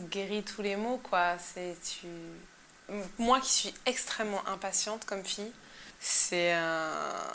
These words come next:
voilà, c'est une, une phrase que j'ai trouvée très sage, euh, et qui m'est restée dans le, dans le cerveau, je sais pas pourquoi, euh, plus que les autres, euh, certainement parce que je suis encore, euh,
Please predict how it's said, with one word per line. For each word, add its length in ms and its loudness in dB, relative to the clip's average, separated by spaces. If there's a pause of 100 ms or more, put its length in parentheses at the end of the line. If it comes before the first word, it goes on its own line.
(280)
voilà, 240 8
c'est 180 4
une, 140 -2 (120)
une 160 -4
phrase 400 4 (140)
que 60 -6
j'ai 160 -4
trouvée 240 2
très 180 2
sage, 500 6
euh, 560 -2 (800)
et 180 0
qui 160 -2
m'est 140 0
restée 300 0
dans 160 2
le, 240 0
dans 100 -4
le 60 -6
cerveau, 380 -4
je 100 -8
sais 160 -6
pas 100 -4
pourquoi, 460 -4
euh, 280 -4 (100)
plus 240 -4
que 100 0
les 220 0
autres, 260 -8
euh, 240 -6 (380)
certainement 520 -4
parce 160 -4
que 120 -8
je 120 -10
suis 280 -6 (1300)
encore, 420 -2
euh, 320 -4